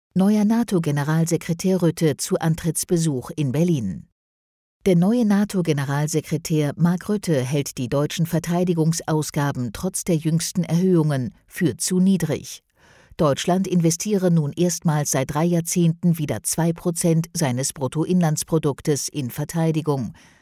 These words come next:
sagte der frühere niederländische Regierungschef nach einem Treffen mit Bundeskanzler Olaf Scholz in Berlin. Doch Deutschland und alle anderen Alliierten müssten noch mehr tun, so Rütte.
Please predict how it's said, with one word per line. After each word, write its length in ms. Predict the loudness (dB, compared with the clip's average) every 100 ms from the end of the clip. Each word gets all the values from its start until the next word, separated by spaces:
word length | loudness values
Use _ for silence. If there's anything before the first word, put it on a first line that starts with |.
| _ 0
sagte 360 | 2 2 2
der 140 | 2 0
frühere 420 | -2 0 2 4
niederländische 760 | 4 2 2 0 -2 -2 0
Regierungschef 880 | 0 0 0 0 -2 -2 -2 -4 -6 0
nach 180 | 0
einem 260 | 2 -2 -2
Treffen 380 | -2 -4 0 0
mit 140 | 2
Bundeskanzler 800 | 0 -2 -4 -4 -4 -2 -2 -2 0
Olaf 340 | 0 0 -2
Scholz 460 | -2 -2 -2 -6 -4
in 140 | -2
Berlin. 460 | 2 2 2 -2 -10 _ _ _ -6 -4
Doch 120 | 0
Deutschland 540 | 2 0 0 -2 0
und 180 | -2 -2
alle 280 | -2 -2 0
anderen 380 | 2 2 2 2
Alliierten 680 | -2 0 0 0 2 0 2
müssten 400 | 0 0 -2 0
noch 220 | 2 2
mehr 280 | 4 4 0
tun, 400 | -2 -2 -2 -8
so 220 | -2 0 2
Rütte. 380 | 0 -2 -8